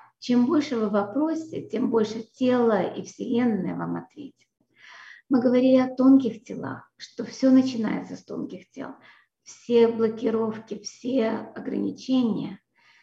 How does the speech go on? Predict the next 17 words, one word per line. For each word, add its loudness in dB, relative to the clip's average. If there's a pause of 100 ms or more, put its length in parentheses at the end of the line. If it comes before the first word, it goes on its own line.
(480)
а, 0
заболевания, 2
все -4
начинается -2 (360)
с -20
информации -2
на 0
энергетическом -8
уровне. -10 (1200)
И 2
идея 0
того, 0
чтобы -4
отлавливать 0
это, -8
слушать 0
это -12